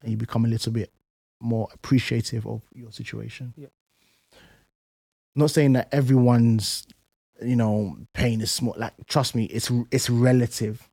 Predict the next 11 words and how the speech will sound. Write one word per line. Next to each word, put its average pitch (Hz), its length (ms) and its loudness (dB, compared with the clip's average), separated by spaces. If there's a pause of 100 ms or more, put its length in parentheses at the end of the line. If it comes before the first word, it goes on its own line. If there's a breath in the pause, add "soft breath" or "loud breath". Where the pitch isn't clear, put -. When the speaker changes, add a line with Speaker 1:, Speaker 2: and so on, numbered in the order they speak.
Speaker 2:
Yeah. 131 120 -20 (580)
Speaker 1:
But 110 180 0
at 110 120 -2
the 117 80 -4
same 131 260 2
time, 113 320 2
let's 120 260 2
not 127 280 0
be 123 120 0
so 113 280 0 (100)
insular 117 720 0